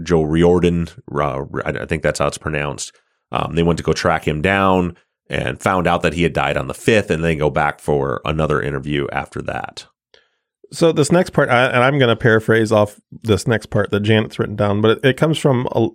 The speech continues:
Speaker 2: Alexis and Holly, and they're kinda discussing, like, the idea that a lot of this info that Mark gave kind of fit with Joe living in, within walking distance of the victims, and he had connections to organized crime and, and a few of those things.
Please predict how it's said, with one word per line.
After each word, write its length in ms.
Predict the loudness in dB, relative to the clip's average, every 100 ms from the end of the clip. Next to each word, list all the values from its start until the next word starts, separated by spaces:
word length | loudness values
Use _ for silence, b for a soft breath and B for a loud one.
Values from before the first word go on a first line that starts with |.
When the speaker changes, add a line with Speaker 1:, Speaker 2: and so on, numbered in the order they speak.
| 0
Speaker 2:
Alexis 460 | 2 2 2 0 0
and 120 | 2
Holly, 440 | 0 0 -4 -6 -8 b b b b
and 120 | 4
they're 120 | 4
kinda 220 | 4 2
discussing, 640 | 2 2 2 0 2 0 2
like, 220 | 2 2
the 120 | 0
idea 340 | 2 2 4 4
that 140 | 4
a 40 | 4
lot 180 | 4
of 80 | 4
this 100 | 2
info 400 | 0 2 4 4
that 160 | 2 0
Mark 320 | 2 2 2
gave 240 | -2 -2
kind 180 | 0 -2
of 60 | -2
fit 480 | -4 0 0 -2 -14 _ _ _
with 160 | 0 0
Joe 480 | 2 2 4 2 0 -4
living 500 | 2 4 4 2 0
in, 300 | 0 -2 -4
within 360 | -2 2 2 4
walking 260 | 2 4
distance 300 | 2 2 2
of 60 | 2
the 60 |
victims, 720 | 2 0 2 2 2 0 -2 -10 B B B B
and 180 | 0 2
he 100 | 2
had 220 | 0 -2
connections 380 | 0 2 2 2
to 80 | 4
organized 340 | 4 2 0
crime 400 | -2 -2 0 2
and, 180 | 0 0
and 300 | -2 -2 -8 -14
a 40 | -4
few 160 | 2 6
of 40 |
those 220 | 6 4
things. 320 | 2 2 0